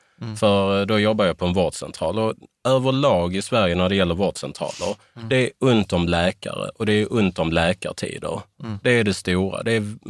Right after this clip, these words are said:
Speaker 2: det är långa väntetider och det är dålig tillgänglighet, eh, på många ställen. Eh, och då såg jag, ja, det är det största problemet.
Speaker 1: Mm.
Speaker 2: Vad kan jag göra som, för jag är inte läkare, jag är fysioterapeut, vad kan jag göra för att avlasta dem?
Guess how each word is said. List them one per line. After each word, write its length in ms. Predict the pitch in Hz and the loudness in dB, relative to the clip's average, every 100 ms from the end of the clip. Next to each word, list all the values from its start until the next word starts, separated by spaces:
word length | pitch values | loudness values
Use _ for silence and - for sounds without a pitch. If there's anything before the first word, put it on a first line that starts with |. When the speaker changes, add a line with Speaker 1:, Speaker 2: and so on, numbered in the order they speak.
| 104 | -6
Speaker 2:
det 80 | 117 | 0
är 340 | 110 107 107 | 2 2 0
långa 420 | 110 120 120 113 104 | 0 2 2 2 2
väntetider 760 | 104 110 98 90 90 85 85 | 2 0 -4 -2 0 0 0
och 340 | 85 - - - | 0 -4 -8 -2
det 100 | 92 | 0
är 180 | 90 87 | 2 2
dålig 380 | 92 90 82 | 2 2 -2
tillgänglighet, 920 | - 92 92 80 80 87 92 - - - - _ _ _ - | -2 -2 0 -2 -6 -6 -6 -8 -10 -12 -12 _ _ _ -8
eh, 140 | 92 90 | -6 0
på 140 | 104 | 4
många 340 | 98 101 95 71 | 6 6 4 0
ställen. 520 | - 87 92 - - _ _ _ _ _ - | -2 -2 -2 -8 -12 _ _ _ _ _ -2
Eh, 220 | 107 104 | 0 2
och 440 | 104 - 110 - 120 123 | 0 -2 -4 -4 -6 0
då 420 | 135 104 101 - | 2 2 0 -6
såg 340 | - 131 110 | 0 2 2
jag, 160 | 113 92 | 2 2
ja, 200 | - 127 - - | 2 -2 -2 -2
det 100 | 143 | 2
är 120 | 135 | 2
det 120 | - | 0
största 500 | - - 76 - 85 | -2 0 0 0 -8
problemet. 560 | - 87 82 - - - - _ _ - | -6 -4 -4 -6 -10 -12 -18 _ _ -12
Speaker 1:
Mm. 160 | 127 | 0
Speaker 2:
Vad 240 | 135 131 - | 2 2 2
kan 220 | 135 139 | 0 2
jag 200 | 123 98 | 2 4
göra 600 | 101 104 117 - 104 110 _ | 2 2 0 -4 -6 -8 _
som, 400 | - 117 101 98 - | -4 2 2 0 -4
för 80 | 120 | 0
jag 100 | 113 | 2
är 40 | |
inte 140 | 113 110 | 2 2
läkare, 420 | 95 110 - 82 | 2 2 0 -4
jag 40 | |
är 40 | 95 | -2
fysioterapeut, 720 | 123 98 95 - - 92 - | -2 -2 -4 -8 -6 -4 -2
vad 120 | 120 | -2
kan 120 | 147 | 2
jag 140 | 139 110 | 2 4
göra 340 | 110 113 98 | 4 2 2
för 100 | 110 | 0
att 80 | 98 | 0
avlasta 600 | 110 113 107 82 - 98 | 0 2 0 -2 -2 -2
dem? 500 | 117 165 - - | 2 0 0 -4